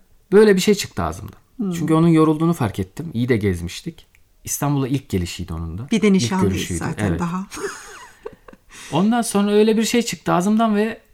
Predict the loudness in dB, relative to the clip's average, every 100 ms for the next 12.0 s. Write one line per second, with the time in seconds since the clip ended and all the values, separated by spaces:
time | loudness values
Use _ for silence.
0 | _ -4 0 0 0 0 -2 -4 -2 -2
1 | -4 -8 -12 -12 -12 _ -18 -6 0 2
2 | 2 0 0 -2 -2 -2 -2 0 2 2
3 | 2 2 2 2 0 0 -2 -4 0 4
4 | 4 4 2 0 -2 -4 -2 0 -2 -6
5 | _ _ -4 2 6 6 4 0 -6 -12
6 | -8 -6 -4 -4 -8 -12 -14 -8 0 2
7 | 2 2 2 2 0 0 0 -2 -6 -8
8 | -6 -4 -4 -4 -2 -2 -4 -6 -8 -8
9 | -16 -20 -20 -8 -2 0 0 0 0 2
10 | 0 0 -2 -4 -2 0 0 0 0 0
11 | 0 0 0 0 0 -2 -2 -2 -2